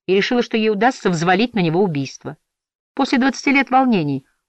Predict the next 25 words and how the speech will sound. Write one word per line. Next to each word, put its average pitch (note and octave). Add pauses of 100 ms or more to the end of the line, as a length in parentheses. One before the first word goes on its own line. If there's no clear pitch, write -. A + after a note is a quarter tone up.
у -
неё E3+
появилась F3+
возможность E3+
обвинить D#3
в -
нём F#3
кого-то G3
другого". A3+ (880)
Босс D3+
покачал D#3
головой, D3+
хотя D#3
знал, D3
что -
Билец E3
этого C#3
не D#3+
видит. B2 (1000)
Он D#3
никак F3
не D#3
думал, C#3
что -
Шейла D#3